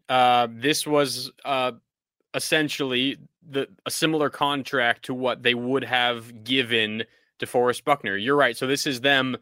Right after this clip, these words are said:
admitting, "Hey, that was a mistake, but we're, we're not gonna make the same mistake twice. We're gonna own it and, and learn from it, move on and get better as a result." That's a really good point.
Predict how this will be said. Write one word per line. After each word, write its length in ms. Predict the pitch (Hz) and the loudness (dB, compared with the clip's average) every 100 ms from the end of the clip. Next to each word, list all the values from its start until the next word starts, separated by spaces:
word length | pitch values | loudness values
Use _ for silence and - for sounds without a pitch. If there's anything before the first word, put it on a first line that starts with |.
| _ _ - | _ _ -2
admitting, 440 | 143 151 160 180 190 | -2 2 2 2 2
"Hey, 200 | 175 147 | 2 2
that 200 | 139 151 | 0 -2
was 160 | 151 | -4
a 40 | 151 | -2
mistake, 560 | 143 - - 170 208 - | -4 -4 0 0 0 -4
but 140 | 131 | -4
we're, 220 | 151 139 - - | -2 -4 -6 -6
we're 140 | 143 | -4
not 220 | 143 151 | -2 -4
gonna 200 | 151 147 | -2 -2
make 260 | 139 143 143 _ | 0 -2 -4 _
the 60 | 123 | -8
same 280 | - 143 131 | -2 -2 -2
mistake 400 | - 147 131 - | -4 -4 -4 -4
twice. 640 | 147 139 135 131 - - | 0 2 2 0 -6 -10
We're 240 | 135 127 127 | -10 -8 -4
gonna 360 | 131 127 120 - | -2 -2 -4 -4
own 240 | - 147 190 | -4 -2 0
it 160 | 208 - | -2 -2
and, 260 | 131 117 - | -6 -6 -10
and 320 | 139 123 113 107 | -6 -6 -6 -10
learn 400 | 127 131 156 170 | -4 -2 -2 -4
from 240 | - 175 165 | 0 2 2
it, 160 | 180 _ _ _ | 0 _ _ _
move 220 | 117 151 151 | -2 0 2
on 260 | 143 143 | 2 0
and 260 | 143 131 123 | -4 -6 -2
get 160 | 131 | -2
better 300 | 123 131 127 | 0 0 2
as 180 | 120 113 | 0 0
a 40 | 113 | -4
result." 480 | 110 101 131 110 | -6 -2 0 0
That's 220 | 104 110 - | -2 -6 -6
a 40 | |
really 220 | 117 120 | -6 -4
good 180 | 113 - | -4 -4
point. 340 | - 156 123 | 0 2 2